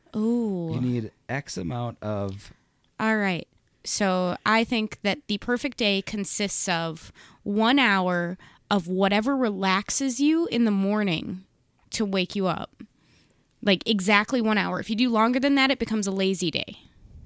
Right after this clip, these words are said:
Speaker 1: But,
Speaker 2: Oh,
Speaker 1: like, the
Speaker 2: sure.
Speaker 1: perfect day is one hour. Uh, for me, that's coffee and sometimes Netflix. And then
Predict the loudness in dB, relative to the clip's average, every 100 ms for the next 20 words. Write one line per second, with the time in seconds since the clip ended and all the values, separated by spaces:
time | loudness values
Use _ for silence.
0 | -20 -20 _ _ 2 2 4 0 -4 0
1 | 0 0 -4 -2 -2 0 -4 -4 -6 -4
2 | -2 0 2 2 0 -2 -4 -8 -20 -20
3 | -20 -6 0 2 0 0 0 2 2 0
4 | 0 0 0 -2 -4 -4 -6 -6 -4 -4
5 | -2 -2 0 -2 -2 -6 -4 -8 -10 _
6 | _ _ _ _ _ 2 4 6 6 6
7 | 6 2